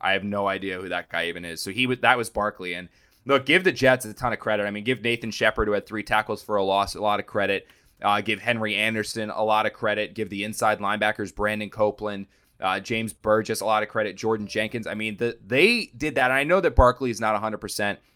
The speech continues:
still feeling the effects from that high ankle sprain that robbed him of three games this year. But still, that guy at sixty, seventy percent is still a top five running back in the N F L. When he's a hundred percent, he's one of the best running backs in the N F L. It looked like he was lacking burst. It looked like he wasn't a hundred percent.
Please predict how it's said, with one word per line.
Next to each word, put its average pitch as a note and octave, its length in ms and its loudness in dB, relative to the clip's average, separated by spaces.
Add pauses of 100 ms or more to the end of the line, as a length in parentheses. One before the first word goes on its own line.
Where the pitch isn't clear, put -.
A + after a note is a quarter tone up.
(160)
still C3+ 260 4
feeling A#2+ 300 0
the A2+ 100 -2
effects - 400 0
from G#2+ 160 -8
that G#2 160 -2
high G#2+ 220 0
ankle G2+ 240 -2
sprain G#2 340 -4
that E2 80 -6
robbed G2+ 260 0
him G2 100 -6
of F#2 80 -8
three G#2 200 -8
games G2 280 -8
this F#2+ 200 -8
year. F#2+ 260 0 (340)
But B2+ 160 4
still, G2+ 500 2
that C#3 260 4
guy C3 420 4
at A2+ 140 -4
sixty, B2+ 420 -6
seventy G#2+ 380 -2
percent F#2 500 -4
is A2 160 -6
still A2+ 520 0 (120)
a G#2+ 120 -2
top - 340 2
five A2 340 2
running G#2 220 -4
back G2 260 0
in G2 60 -8
the F#2+ 180 -8
N F#2 100 -4
F F#2 120 -8
L. F#2 160 0
When G2 140 -8
he's B2+ 160 -2
a F#2+ 60 -4
hundred A#2 220 -4
percent, - 320 -6
he's A2 180 -8
one A2 120 -4
of F#2 80 -8
the G#2 80 -8
best G#2 300 -2
running G2 180 -2
backs F#2 240 -4
in F#2+ 60 -12
the F#2 60 -8
N F#2 80 -8
F F2+ 120 -12
L. F#2 240 0 (220)
It D3+ 200 2
looked C#3+ 200 4
like C#3+ 160 6
he C#3 100 -2
was B2 140 0
lacking B2+ 360 4
burst. A#2+ 300 0
It F2 80 -8
looked A#2 140 -4
like A#2+ 120 0
he A#2+ 60 -10
wasn't A#2 280 0
a G#2+ 40 -4
hundred A#2 200 -4
percent. A2 420 -6